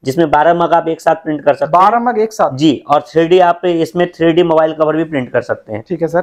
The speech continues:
Speaker 1: वैसे ही आपको दिखाऊं, अगर बड़ा टी-शर्ट्स का काम है,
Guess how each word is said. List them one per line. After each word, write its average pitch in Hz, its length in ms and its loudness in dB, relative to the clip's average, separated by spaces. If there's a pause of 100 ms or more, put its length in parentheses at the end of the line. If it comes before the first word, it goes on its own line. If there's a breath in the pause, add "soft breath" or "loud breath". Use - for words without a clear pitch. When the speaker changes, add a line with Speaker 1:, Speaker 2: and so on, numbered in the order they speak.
(160)
Speaker 1:
वैसे 151 280 0
ही 185 40 4
आपको 180 240 0
दिखाऊं, 175 360 -2
अगर 170 140 2
बड़ा 147 320 2
टी-शर्ट्स 165 400 -6
का 175 120 -4
काम 143 280 -2
है, 175 140 -6